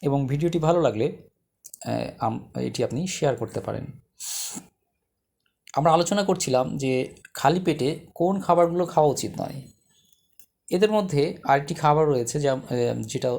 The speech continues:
আমরা, আহ, খেয়ে থাকি, সেটা হচ্ছে টমেটো। টমে-,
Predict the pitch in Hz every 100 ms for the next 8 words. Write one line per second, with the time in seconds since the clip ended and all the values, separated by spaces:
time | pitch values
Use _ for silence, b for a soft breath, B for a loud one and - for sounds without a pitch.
0 | - 117 117 117 - _ _ _ _ -
1 | - 58 - - - - - 135 123 107
2 | 127 - - 127 120 143 151 139 127 117
3 | - - _ b b b b b b -
4 | 160 196 196